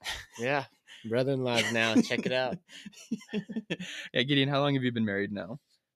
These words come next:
Speaker 2: I've been married three, three good years.
Speaker 1: <laughs> Three good years. That's, that's a good way to put it. And you have two kids. How old are they?
Speaker 2: I have two girls. Uh, the first is two, and we just had our second, so she is,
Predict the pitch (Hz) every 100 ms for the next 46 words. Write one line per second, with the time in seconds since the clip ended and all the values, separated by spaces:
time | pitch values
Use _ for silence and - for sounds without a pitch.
0 | _ 113 123 123 120 120 120 117 - 123
1 | 123 131 135 135 - _ - 131 131 131
2 | 127 123 120 120 113 107 98 92 - -
3 | - - - - - _ - 107 113 _
4 | 110 107 113 113 117 - _ _ - 123
5 | 127 127 123 113 - 104 85 - _ -
6 | 110 107 107 107 107 107 101 - 143 -
7 | 151 156 104 117 131 143 151 170 _ _
8 | - _ 113 117 113 107 - - 139 143
9 | 147 151 - 143 147 156 160 175 170 -
10 | - - 135 123 123 117 - 127 131 -
11 | 123 - - 143 131 131 135 143 - _
12 | - 110 110 107 107 107 113 - 123 117
13 | 110 107 - 117 - 113 - - 113 -
14 | 117 113 107 107 -